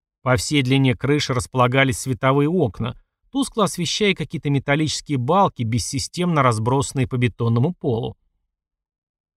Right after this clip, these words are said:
Расстояние от входа до другого конца ангара Айрис покрыла в считанные секунды. Впереди перевернутый стул, баллон с газом и газовая горелка.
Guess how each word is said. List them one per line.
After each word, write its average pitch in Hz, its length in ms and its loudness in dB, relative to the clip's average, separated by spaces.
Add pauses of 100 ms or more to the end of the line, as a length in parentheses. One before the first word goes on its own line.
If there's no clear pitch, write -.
(100)
Расстояние 135 680 2
от 117 60 -2
входа 131 420 0
до 127 140 0
другого 135 420 2
конца 135 540 -2
ангара 139 500 2
Айрис 131 340 0
покрыла 139 480 -2
в - 40 -4
считанные 113 480 -2
секунды. 120 640 -4 (1000)
Впереди 185 420 2
перевернутый 202 640 0
стул, 240 400 -6
баллон 143 400 2
с 113 80 -4
газом 175 440 2
и 123 40 2
газовая 117 460 2
горелка. 120 600 -2